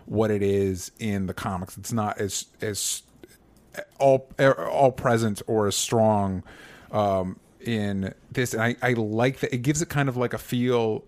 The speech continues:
of the Jedi in the original Star Wars movies, where it's like they're kind of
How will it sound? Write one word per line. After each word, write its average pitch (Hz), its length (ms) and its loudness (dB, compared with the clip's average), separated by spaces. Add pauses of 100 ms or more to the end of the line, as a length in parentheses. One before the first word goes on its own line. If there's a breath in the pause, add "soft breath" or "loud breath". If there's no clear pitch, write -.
(140)
of 104 560 0
the 110 300 0
Jedi 104 400 -2
in 98 80 -2
the 95 60 -4
original 98 360 -4
Star 101 200 -4
Wars 92 200 -2
movies, 90 320 -4
where 95 140 -2
it's 92 160 -8
like 92 160 -4
they're - 80 -8
kind 117 240 -4
of 101 180 -6